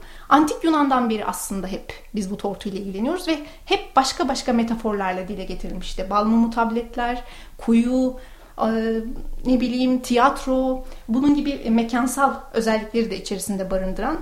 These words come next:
e, değişik metaforları var. Esasen benim temel tezim, e, geç Osmanlı ve erken Cumhuriyet dönemi edebiyatıyla ilişkili olsa da, e, teorik olarak elbette belleğin farklı görüntülerine ilişkin pek çok okuma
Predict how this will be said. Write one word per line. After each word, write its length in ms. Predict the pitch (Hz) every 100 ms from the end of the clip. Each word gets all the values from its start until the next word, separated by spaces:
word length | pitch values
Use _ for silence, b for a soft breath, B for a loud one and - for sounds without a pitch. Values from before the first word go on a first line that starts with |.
| 311
e, 220 | 208 196
değişik 340 | 240 - 294
metaforları 640 | 254 240 247 262 254 277
var. 200 | 240 254 - B B B B -
Esasen 460 | - - 370 381 359
benim 180 | 359 330
temel 380 | 320 339 359 294 -
tezim, 420 | 311 294 330 311
e, 360 | - 233 233 233 247 -
geç 280 | 226 285 294
Osmanlı 460 | 294 294 294 302
ve 20 | 294
erken 360 | 269 269 294
Cumhuriyet 340 | 285 262 285 285
dönemi 240 | 247 247
edebiyatıyla 760 | 240 226 226 247 277 269 220 208 -
ilişkili 420 | 226 220 - 233
olsa 340 | 226 226 - 226
da, 200 | 254 - B B B B -
e, 240 | - 240 233 247 - -
teorik 360 | - 302 311 294
olarak 240 | 240 220
elbette 440 | 254 220 214 - 262
belleğin 280 | 240 254 262
farklı 300 | 254 240 262
görüntülerine 520 | 226 220 226 220 220
ilişkin 360 | 202 175 294
pek 160 | 277 254
çok 180 | 277 -
okuma 440 | 226 254 262 -